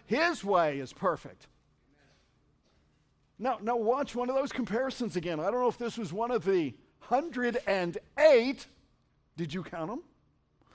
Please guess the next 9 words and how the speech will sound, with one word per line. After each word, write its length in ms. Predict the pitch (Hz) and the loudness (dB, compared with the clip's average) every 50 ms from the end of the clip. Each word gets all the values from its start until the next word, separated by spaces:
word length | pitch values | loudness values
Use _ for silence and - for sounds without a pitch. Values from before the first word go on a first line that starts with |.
| - - - - - - _ _ | -20 -20 -20 -20 -20 -20 _ _
The 140 | 156 208 190 | -2 -2 0
hundred 420 | - 190 220 269 320 240 262 233 196 | 0 0 -2 -2 -2 -2 -2 -2 0
and 120 | 180 175 | 2 2
eight 180 | 190 247 269 - | 2 0 0 -2
parallels 640 | - 220 220 190 165 156 143 139 156 208 214 147 | -6 -2 0 2 2 2 2 2 0 -2 -2 -2
that 180 | 151 185 165 - - _ _ _ _ _ _ _ _ _ _ _ _ | -2 -2 -2 -2 -6 _ _ _ _ _ _ _ _ _ _ _ _
Pastor 320 | 202 220 214 - - 208 | -2 -2 -2 -2 -2 -2
Bartlett 400 | 147 180 185 247 285 302 294 233 | 4 4 4 4 4 0 -4 -4
drew, 400 | 160 160 156 127 123 180 247 208 | -4 -2 -2 0 0 0 -2 -4